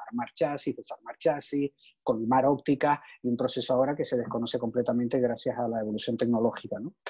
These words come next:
Entonces, después de muchos años en esas productoras, era una época que, imagín-, no existía internet, no existían los teléfonos móviles,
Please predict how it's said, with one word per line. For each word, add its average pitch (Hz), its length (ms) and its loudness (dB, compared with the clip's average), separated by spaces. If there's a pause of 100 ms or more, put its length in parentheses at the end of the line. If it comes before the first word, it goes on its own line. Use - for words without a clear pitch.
(220)
Entonces, 139 320 4
después 123 280 2
de 165 60 4
muchos 156 380 4
años 165 220 6
en 123 80 0
esas 120 200 0
productoras, 156 640 6 (360)
era 107 220 0
una 123 140 4
época 131 320 4
que, 120 580 4
imagín-, 110 320 -2
no - 60 2
existía 113 760 6
internet, 139 460 2
no 101 100 -12
existían - 340 -2
los 117 120 -2
teléfonos - 400 -4
móviles, 147 400 6